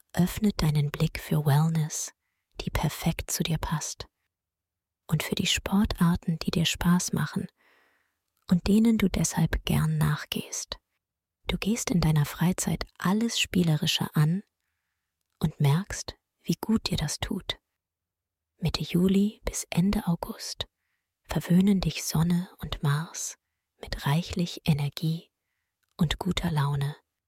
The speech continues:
Du genießt eine aktive Freizeit und nimmst dir immer dann eine Pause,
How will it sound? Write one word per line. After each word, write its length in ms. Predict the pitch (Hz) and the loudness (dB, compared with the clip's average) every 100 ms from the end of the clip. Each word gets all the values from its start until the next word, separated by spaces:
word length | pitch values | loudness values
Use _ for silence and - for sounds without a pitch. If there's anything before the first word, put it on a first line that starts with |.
| _ _ _ _ _ _ _ - | _ _ _ _ _ _ _ -8
Du 80 | - | -4
genießt 640 | 147 143 190 226 - - | -2 2 2 2 0 4
eine 160 | 151 - | 4 4
aktive 500 | 175 - - 190 - | 0 0 2 2 2
Freizeit 760 | 180 - 139 147 - - 175 - _ _ _ _ _ _ _ _ - | 0 0 0 0 -2 -4 -4 -8 _ _ _ _ _ _ _ _ -2
und 220 | 156 - | -2 2
nimmst 320 | 170 208 - - | 4 4 2 -2
dir 140 | 147 - | -2 2
immer 320 | 196 226 226 | 2 4 2
dann 340 | - 156 170 | 2 2 2
eine 240 | - 151 156 | 2 0 0
Pause, 580 | - 151 151 - 175 | -2 -2 -2 -2 -4